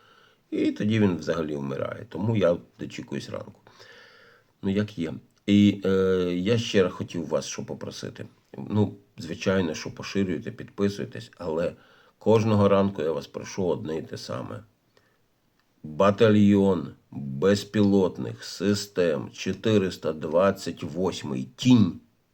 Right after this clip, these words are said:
вимагає допомоги. Ну, як вимагає? Потребує допомоги. І, е, потреби військових — це вимога до нас.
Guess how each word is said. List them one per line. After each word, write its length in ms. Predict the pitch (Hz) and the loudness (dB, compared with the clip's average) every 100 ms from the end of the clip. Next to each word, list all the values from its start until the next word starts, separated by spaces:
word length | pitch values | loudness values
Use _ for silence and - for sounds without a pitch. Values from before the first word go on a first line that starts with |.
| _ _ _ _ _ _ _ _ _ | _ _ _ _ _ _ _ _ _
вимагає 1300 | 85 87 85 104 110 107 98 101 110 107 90 67 - _ - | -18 -14 0 4 6 6 6 4 6 6 2 0 -6 _ -18
допомоги. 800 | 73 87 85 101 95 78 64 - _ _ _ - | -6 -4 2 2 4 0 -4 -16 _ _ _ -4
Ну, 80 | |
як 220 | 95 73 76 | -2 -2 -2
вимагає? 600 | 71 62 65 50 55 - - | -6 -6 -6 -8 -8 -16 -2
Потребує 640 | 120 131 135 311 147 92 | 2 4 4 6 6 4
допомоги. 640 | 69 - 87 85 69 69 - _ _ _ _ _ | 2 -6 -4 -4 -6 -8 -18 _ _ _ _ _
І, 280 | 98 101 87 - _ _ _ - | 2 2 2 -8 _ _ _ -2
е, 260 | 85 85 - _ _ _ _ _ | 2 2 -2 _ _ _ _ _
потреби 640 | - 107 117 113 92 87 82 | 0 2 6 8 8 2 -2
військових — 600 | 87 - 135 131 113 - | -4 -2 2 2 2 0
це 140 | 110 | 0
вимога 440 | 104 110 110 104 | 2 2 2 2
до 160 | 101 104 | 2 2
нас. 420 | 107 107 101 - | 0 -2 -4 -12